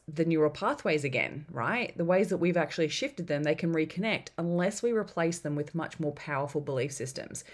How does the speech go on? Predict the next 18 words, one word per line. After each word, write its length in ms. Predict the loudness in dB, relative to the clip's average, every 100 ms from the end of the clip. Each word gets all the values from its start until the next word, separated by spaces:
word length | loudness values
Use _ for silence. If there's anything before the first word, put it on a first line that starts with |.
| -20 -18 -20 -8 0
as 180 | 0
well 320 | 2 2 4 2
as 340 | 2 2 0 -4 -20 _ _ _
re-educating 880 | 0 2 4 6 6 4 4 4 4
ourselves 560 | 2 0 4 4 4 -4 -8
to 160 | -2 0
the 80 |
type 340 | 0 0 2 6
of 140 | 6
identity 640 | 6 2 4 4 4 2 2
that 140 | 2
we 120 | 0
want 240 | 0 0 -2
to 80 |
have 320 | -6 -2 0 2
around 380 | 0 0 0
wealth. 400 | 0 -2 -4 -10 -20 _ _
Otherwise, 540 | 2 6 6 6 6